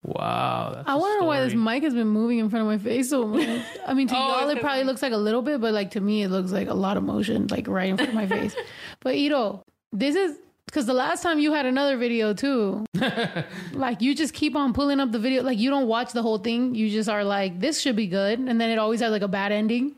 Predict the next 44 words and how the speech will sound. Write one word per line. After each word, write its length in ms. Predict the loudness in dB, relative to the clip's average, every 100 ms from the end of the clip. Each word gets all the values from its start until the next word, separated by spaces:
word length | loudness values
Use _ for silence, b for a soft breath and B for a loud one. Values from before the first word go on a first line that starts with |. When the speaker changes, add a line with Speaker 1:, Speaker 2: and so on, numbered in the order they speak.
| -4
Speaker 1:
Well, 120 | 0
that 180 | 0 0
other 180 | 0
video 320 | 0 0 2 0
didn't 320 | 0 0 0
have 220 | 0 0
a 40 |
bad 240 | 0 0 0
ending. 280 | 0 0 -2
It's 120 | -4
just 200 | -4 -8
funny. 400 | -6 -2 0 -2
It, 200 | -4 -6 -6
it 100 | -2
got 180 | 0
even 240 | 0 -2 -2
better 380 | -2 0 0 0
as 200 | -2 0
it 80 | 0
ended, 400 | 0 0 0 0
but 220 | -2 -4 B B
y'all 240 | -6 -2 -2
are 80 | -2
not 240 | -4 -4
patient. 380 | -4 -4 -6 -12 -12 -2
Speaker 2:
It 220 | -2 0
was 240 | 0 0 0
about 600 | 0 0 2 0 -2 -6
freaking, 640 | -2 0 2 2 2 2
like, 300 | 2 0 -2 -8
molesters. 1300 | -6 -4 -2 0 2 0 -2 -4 0 2 2 0 0
Speaker 1:
It's 180 | -2 0
not 260 | 0 0
a 80 | 0
ha-, 320 | -2 -2 -2 0
I'm, 160 | 0
I'm 160 | 0 0
not 160 | 0 0
saying 280 | 0 2
this 160 | 0 -2
is 80 | -2
a 40 |
great 320 | -2 0 -2 -4
story. 540 | -4 0 0 0 -4